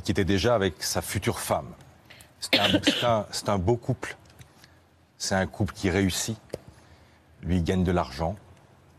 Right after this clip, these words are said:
Elle, ils sont beaux. Ils ont des enfants. Ils n'ont aucun problème.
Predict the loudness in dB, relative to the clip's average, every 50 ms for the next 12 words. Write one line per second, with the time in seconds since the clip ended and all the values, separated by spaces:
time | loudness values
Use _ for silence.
0 | _ -16 -6 -4 -4 -4 -2 -4 -6 -6 -4 -2 -2 -2 -2 -2 -4 -12 -20 -20
1 | -20 -20 _ -20 -20 -20 -20 -20 _ _ _ -8 -6 -4 -2 -2 -2 -2 -2 -4
2 | -4 -4 -6 -8 -8 -8 -12 -18 -20 -20 -20 -20 -20 -20 -20 -20 -20 -20 _ _
3 | -16 -10 -4 -2 0 0 0 0 -2 -4 -4 -2 -4 -4 -4 -4 -4